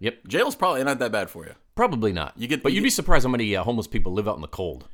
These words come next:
Speaker 2: Well, you know, if I was a homeless person, I'd move to, like, Miami or Key West.
Speaker 1: Mm.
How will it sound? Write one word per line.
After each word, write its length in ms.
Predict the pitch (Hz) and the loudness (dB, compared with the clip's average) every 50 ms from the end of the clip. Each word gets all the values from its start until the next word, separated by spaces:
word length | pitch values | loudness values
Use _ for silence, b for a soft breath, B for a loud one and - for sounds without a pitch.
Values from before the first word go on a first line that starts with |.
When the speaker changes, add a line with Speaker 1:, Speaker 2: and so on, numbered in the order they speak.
| - - | -10 -2
Speaker 2:
Well, 140 | - 185 190 | 0 2 2
you 100 | 190 214 | 4 4
know, 80 | 233 180 | 2 4
if 80 | - | 4
I 80 | 185 214 | 4 4
was 120 | 262 180 139 | 4 2 2
a 40 | |
homeless 240 | 131 139 123 110 98 | 0 -2 -2 -4 -4
person, 320 | - 123 107 101 - 113 101 | -4 -6 -6 -4 -6 -6 -4
I'd 180 | 101 135 143 | -4 -2 -2
move 180 | 151 151 139 135 | -2 -4 -4 -2
to, 140 | - 127 104 | -2 -2 -2
like, 220 | 98 101 95 - | -2 -4 -6 -6
Miami 460 | 101 101 101 113 117 101 92 - - _ _ _ _ _ _ _ | -8 -6 -6 -6 -6 -6 -8 -10 -14 _ _ _ _ _ _ _
or 140 | - 104 95 | -10 -10 -10
Key 200 | - - - 131 101 | -8 -8 -8 -6 -4
West. 440 | 107 104 - - - - - - | -4 -4 -4 -6 -10 -16 -12 -8
Speaker 1:
Mm. 300 | 107 113 113 98 82 69 | -6 -4 -4 -4 -6 -8